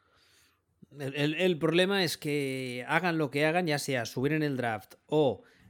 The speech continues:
eh, salir a la agencia libre, todo el mundo tiene claro lo que tú acabas de decir, que necesitan un quarterback como el comer y que es la única pieza que les falta, o quizá una de las pocas que les falta,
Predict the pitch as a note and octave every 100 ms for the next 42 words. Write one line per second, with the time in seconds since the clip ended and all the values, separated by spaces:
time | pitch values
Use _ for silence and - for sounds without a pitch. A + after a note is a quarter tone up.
0 | - A#2+ A#2 A#2 - B2+ E3 D#3 - C#3+
1 | - B2 D3 E3+ F3+ - D#3 D#3 E3 D3+
2 | B2+ C#3 C3 D#3+ C#3 A#2+ C3 C3 A#2 A2+
3 | G#2 B2 A#2 - _ - _ _ C#3+ C#3+
4 | D3+ E3+ F3+ D3+ E3+ F3+ - C#3 C3 C#3+
5 | F3+ A3+ A3 D3 D3+ E3 D3+ D3 F#3 F3+
6 | D#3 F3 F3+ D#3+ C3+ E3 E3+ E3 - A#2+
7 | B2+ C3 C3 A#2 A#2+ B2 - C#3+ D3 -
8 | C3+ B2 - D#3 E3 C4 D#4+